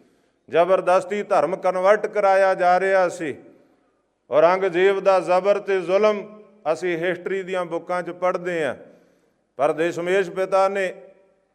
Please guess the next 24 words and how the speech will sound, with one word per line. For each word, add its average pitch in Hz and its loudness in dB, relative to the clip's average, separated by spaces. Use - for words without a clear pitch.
ਆਖਿਆ, 175 4
"ਡੁੱਬਦੇ 202 2
ਦੇਸ਼ 196 0
ਦਾ 196 2
ਜਦੋਂ 196 -4
ਸਹਾਰਾ 185 2
ਨਹੀਂ 202 -2
ਸੀ, 202 -6
ਉਦੋਂ 185 2
ਪਿਤਾ 196 4
ਇਸ 202 0
ਦੇਸ਼ 185 0
ਤੋਂ 196 -2
ਵਾਰਿਆ 185 4
ਮੈਂ।" 190 2
ਅੱਜ 175 2
ਤਾਂ 190 2
ਹੀ 220 2
ਵਿਦਵਾਨ 208 0
ਕਹਿੰਦੇ, 202 -2
"ਦੇਸ਼ 185 -2
ਦੇਸ਼ 202 2
ਨਾ 220 0
ਹੁੰਦਾ 190 2